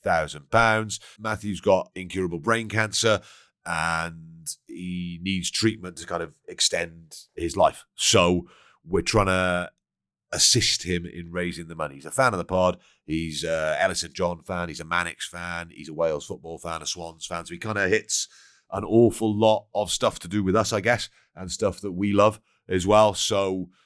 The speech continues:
yeah, I think we kinda feel a big affinity with Matthew. So if you guys would be so kind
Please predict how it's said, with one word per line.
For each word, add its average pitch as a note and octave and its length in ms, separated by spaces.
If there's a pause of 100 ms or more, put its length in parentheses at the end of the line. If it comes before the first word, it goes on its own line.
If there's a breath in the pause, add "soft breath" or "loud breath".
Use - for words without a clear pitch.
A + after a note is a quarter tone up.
(140 soft breath)
yeah, G#2 300
I F2+ 60
think G#2+ 200
we F2+ 60
kinda F#2+ 220
feel F#2+ 200
a E2+ 60
big D#2+ 180
affinity E2 380
with C#2+ 120
Matthew. D2+ 280
So F2 520 (180)
if A2 240
you F#2 180
guys F#2 260
would E2 220
be C3 220
so E2 240
kind D2+ 420